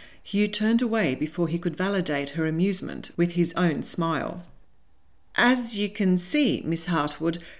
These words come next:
my mother does not enjoy the best of health," said Miss Starling, some natural embarrassment creeping into her voice. "However, she would not allow her frailty to deter her from coming tonight." "We are most obliged to her,"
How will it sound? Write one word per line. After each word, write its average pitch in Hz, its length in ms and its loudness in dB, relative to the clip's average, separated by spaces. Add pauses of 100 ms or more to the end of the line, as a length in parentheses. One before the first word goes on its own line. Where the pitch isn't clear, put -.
(100)
my 202 180 2
mother 220 340 6
does 175 220 0
not 214 180 0
enjoy 175 400 0
the 156 120 -2
best - 320 -4
of 165 80 -8
health," - 420 -4 (300)
said 175 260 -2
Miss 151 140 -4
Starling, 123 500 -2 (280)
some 185 260 2
natural 175 360 -2
embarrassment 165 720 -2
creeping - 340 -4
into 143 200 -8
her 151 100 -6
voice. - 480 -4 (460)
"However, 240 840 2
she 254 280 0
would 240 220 0
not 277 360 2
allow 214 320 2
her 202 140 0
frailty 226 560 -4
to 170 140 -4
deter 196 400 -2
her 180 120 -2
from 180 220 -4
coming 233 340 0
tonight." - 540 -6 (840)
"We 220 260 4
are 220 80 4
most 262 320 4
obliged 269 520 0
to - 120 -2
her," 165 340 -4